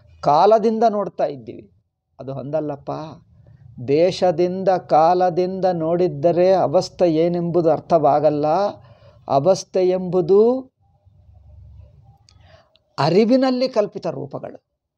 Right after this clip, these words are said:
ಅರಿವು ನಮಗೆ ತೋರುವ ಬಗೆ.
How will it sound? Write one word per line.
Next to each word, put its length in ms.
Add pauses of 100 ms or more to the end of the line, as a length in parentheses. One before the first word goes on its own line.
(400)
ಅರಿವು 440
ನಮಗೆ 460
ತೋರುವ 500
ಬಗೆ. 340